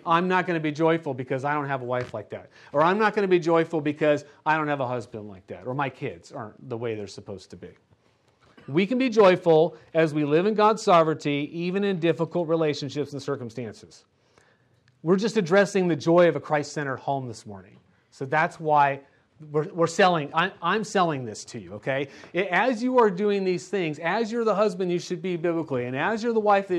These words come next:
you should be biblically. These are the things that make for the joy of a Christ-centered home. All of these practices and attitudes are what happens in a truly Christ-centered home.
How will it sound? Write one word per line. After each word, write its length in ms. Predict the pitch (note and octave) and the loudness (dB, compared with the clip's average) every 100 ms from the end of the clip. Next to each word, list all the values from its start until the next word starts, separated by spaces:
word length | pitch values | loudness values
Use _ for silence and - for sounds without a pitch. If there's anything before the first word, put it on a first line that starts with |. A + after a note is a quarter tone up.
| D#3+ - | -6 -12
you 80 | - | -10
should 200 | E3+ F#3+ | -6 -4
be 120 | E3 | -2
biblically. 760 | D3 D#3+ D3+ D3+ D3 B2 G2+ F2+ _ _ _ _ - | 2 2 4 0 -2 -6 -8 -14 _ _ _ _ -8
These 300 | C3+ A3 A3 | -2 0 0
are 60 | |
the 140 | A#3 A3+ | 0 -2
things 280 | G#3+ G#3 F#3+ | 0 0 0
that 140 | F#3+ | -2
make 500 | E3 F#3 F3 D#3 - _ _ | -2 0 0 -2 -10 _ _
for 120 | D#3+ | -4
the 80 | D3 | -4
joy 440 | A#2+ C#3+ D3+ C#3+ | -2 0 2 0
of 120 | C3 | -4
a 20 | B2 | -8
Christ-centered 720 | - B2 A#2 - B2+ A2+ G#2+ | -6 -6 -6 -8 -8 -8 -10
home. 400 | - A2+ F#2+ F2 _ _ _ _ _ _ _ _ _ _ _ _ _ _ _ _ _ _ _ _ _ _ _ _ _ _ _ | -10 -12 -12 -16 _ _ _ _ _ _ _ _ _ _ _ _ _ _ _ _ _ _ _ _ _ _ _ _ _ _ _
All 260 | D3+ D#3 G#3 | 0 4 6
of 100 | G3 | 4
these 160 | G3 | 2
practices 500 | - E3 D#3 D#3 D#3 C#3 | 0 2 2 -2 -8 -4
and 100 | C#3 | -2
attitudes 360 | C#3 C3 B2+ | -2 -2 -4
are 80 | B2+ | -2
what 140 | B2+ | -4
happens 460 | G#2+ C3 C3+ B2 A2+ | -4 -4 -4 -6 -12
in 100 | B2 | -12
a 40 | |
truly 380 | A2+ - D3 C#3 | -12 -8 -6 -4
Christ-centered 680 | C3 - B2 A#2 B2+ A2+ G2+ | -4 -4 -4 -6 -12 -12 -10
home. 340 | - A#2 F#2 | -8 -8 -10